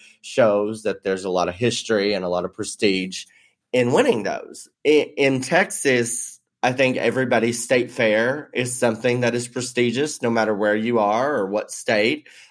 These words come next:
I, I think that's a big thing for most people. O Y E in Oklahoma is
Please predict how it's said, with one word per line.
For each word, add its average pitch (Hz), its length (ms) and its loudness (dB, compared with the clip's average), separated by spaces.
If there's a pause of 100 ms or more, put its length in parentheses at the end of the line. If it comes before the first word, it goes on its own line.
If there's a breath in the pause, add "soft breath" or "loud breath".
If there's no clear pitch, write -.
I, 107 120 0
I - 140 0
think 110 220 -2
that's 104 220 -2
a 117 60 -2
big 117 280 -2
thing 120 380 0
for 139 200 -8
most 127 340 -2
people. 120 500 0 (560 loud breath)
O 131 140 4
Y 123 260 4
E 127 500 0
in 110 140 -2
Oklahoma 110 920 0
is 113 560 2